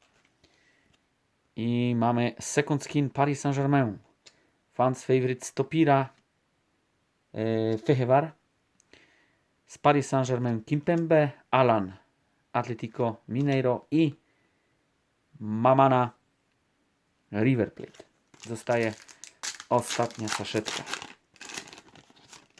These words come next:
Mam nadzieję, że tam nic nie przegapiłem. No i proszę, ponownie mamy logo Lecha Poznań. Magicen Edwards ze Sportingu. Kapitan Marsylii Payet.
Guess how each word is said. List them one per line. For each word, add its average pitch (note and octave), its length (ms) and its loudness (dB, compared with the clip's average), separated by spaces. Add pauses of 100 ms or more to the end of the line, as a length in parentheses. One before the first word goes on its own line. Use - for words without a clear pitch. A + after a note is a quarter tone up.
(680)
Mam A2 140 -10
nadzieję, G#2+ 280 -4
że A2 80 -6
tam G#2+ 180 -6
nic A#2 220 -8
nie A2+ 300 -4
przegapiłem. A2+ 720 -2 (160)
No C3 200 -2
i D3 80 2
proszę, C#3 420 0
ponownie C#3+ 520 2
mamy A#2+ 320 0 (1300)
logo A2+ 640 2
Lecha C3+ 380 2
Poznań. A2+ 480 -4 (1800)
Magicen B2 720 0
Edwards B2 600 0 (200)
ze A2+ 200 -6
Sportingu. C3+ 680 -6 (480)
Kapitan C3 480 -2
Marsylii B2 460 -2
Payet. D3 580 -2